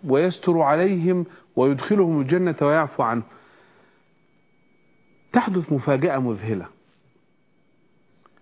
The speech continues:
إن الوزن مختلف عن اللي احنا متصورينه. الأعمال بتوزن بطريقة مختلفة خالص عما تتصور.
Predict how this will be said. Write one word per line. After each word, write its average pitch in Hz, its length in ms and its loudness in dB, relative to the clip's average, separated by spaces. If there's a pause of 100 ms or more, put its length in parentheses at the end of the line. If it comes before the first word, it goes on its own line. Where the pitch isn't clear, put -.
(380)
إن 139 260 4
الوزن 156 600 2 (1300)
مختلف 254 880 0 (1400)
عن 143 140 2
اللي 185 140 2
احنا 190 140 0
متصورينه. 151 720 -2 (1300)
الأعمال 160 460 2
بتوزن 190 640 0
بطريقة 196 380 0
مختلفة 185 640 0
خالص 233 560 0
عما 180 280 -2
تتصور. 139 640 -4